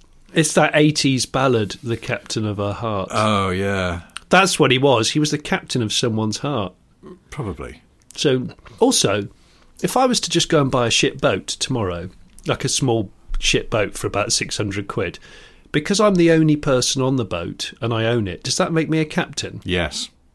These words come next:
Speaker 1: So I could call myself, I
Speaker 2: I'm
Speaker 1: could
Speaker 2: gonna say that emphatically.
Speaker 1: I could self-proclaim to be a captain when I own, I don't know, twelve foot long shitty boat.
Speaker 2: Yeah. As long as
Speaker 1: And
Speaker 2: you
Speaker 1: you go,
Speaker 2: wear the
Speaker 1: "Oh, I
Speaker 2: hat,
Speaker 1: am
Speaker 2: you
Speaker 1: ca-"
Speaker 2: have to wear a certain type of hat. You know the hat I mean.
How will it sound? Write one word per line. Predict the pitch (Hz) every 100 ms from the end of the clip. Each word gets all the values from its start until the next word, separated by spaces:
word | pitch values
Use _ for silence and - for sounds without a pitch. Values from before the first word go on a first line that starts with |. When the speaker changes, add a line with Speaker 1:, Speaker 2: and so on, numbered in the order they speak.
| _ _ -
Speaker 1:
So | - - 131
I | 165 180
could | 185 147
call | - 160
myself, | 131 107 101 - 90 101
I | 139
Speaker 2:
I'm | 151
Speaker 1:
could | 151
Speaker 2:
gonna | 87
say | 85 - 90
that | 82
emphatically. | 87 82 - - - - 147
Speaker 1:
I |
could | 156 151
self-proclaim | - - 165 - 151 151 143 104 95 92 123
to | -
be | 110 127
a | 107
captain | - 139 - - 92
when | 98 110
I | 107
own, | 113 110 107 -
I | 120
don't | 113 92
know, | 95
twelve | - - 117 113
foot | - 117 117
long | 104 104
shitty | 104 - 123 127 110
boat. | 113 104
Speaker 2:
Yeah. | 113 160 107 - - - - - - - - 104
As |
long | 120 135
as | 139
Speaker 1:
And |
Speaker 2:
you | 143
Speaker 1:
you | 139
go, |
Speaker 2:
wear | 127
the |
Speaker 1:
"Oh, | 208
I | 127 175
Speaker 2:
hat, | 190
Speaker 1:
am | 165
Speaker 2:
you |
Speaker 1:
ca-" | 151 110
Speaker 2:
have | 117 113
to | 113
wear | 110 98
a |
certain | - - 101 92
type | - 95
of | 95 -
hat. | 87 78
You | 85
know | 98
the | 82
hat | 85
I | 80
mean. | 78 80 67